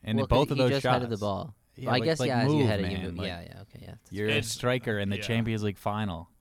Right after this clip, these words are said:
Speaker 1: Get
Speaker 3: You
Speaker 1: out of the
Speaker 3: also,
Speaker 1: way.
Speaker 3: you have to have the awareness that if there's a ball coming from behind you and you're in front of the net, move a little
Speaker 1: Yeah, you
Speaker 3: bit.
Speaker 1: gotta,
Speaker 3: Like, put
Speaker 1: you
Speaker 3: in
Speaker 1: gotta get
Speaker 3: some
Speaker 1: out of the
Speaker 3: kind of
Speaker 1: way.
Speaker 3: effort.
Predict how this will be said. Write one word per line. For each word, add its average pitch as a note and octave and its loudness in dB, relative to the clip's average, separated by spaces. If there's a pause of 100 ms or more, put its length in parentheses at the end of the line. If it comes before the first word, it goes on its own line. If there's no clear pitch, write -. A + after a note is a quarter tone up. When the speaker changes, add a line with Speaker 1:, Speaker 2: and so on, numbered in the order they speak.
Speaker 1:
Get G#2+ -4
Speaker 3:
You A2+ 2
Speaker 1:
out - 4
of B2+ 2
the C3 4
Speaker 3:
also, A2 4
Speaker 1:
way. A2+ 2
Speaker 3:
you - -2
have C3 -2
to C#3+ -14
have C3 -4
the C3+ -8
awareness G#2 -6
that G2+ -10
if F#2+ -10
there's G2+ -8
a G2+ -12
ball G2 -6
coming G2 -12
from G2 -14
behind F#2+ -12
you G#2+ -10
and F#2+ -12
you're F#2 -12
in F2+ -14
front F#2 -16
of F2+ -16 (380)
the F#2+ -18
net, F2 -18 (880)
move G#2 -8
a F2+ -18
little - -18
Speaker 1:
Yeah, E2+ -6
you G#2+ -8
Speaker 3:
bit. - -8
Speaker 1:
gotta, G#2+ -2
Speaker 3:
Like, - -14
put - -4
Speaker 1:
you D3 -2
Speaker 3:
in - -2
Speaker 1:
gotta F2+ -6
get F2 -10
Speaker 3:
some A#2 -8
Speaker 1:
out G2 -10
of - -16
the - -20
Speaker 3:
kind F#2+ -12
of E2+ -14
Speaker 1:
way. - -16
Speaker 3:
effort. - -20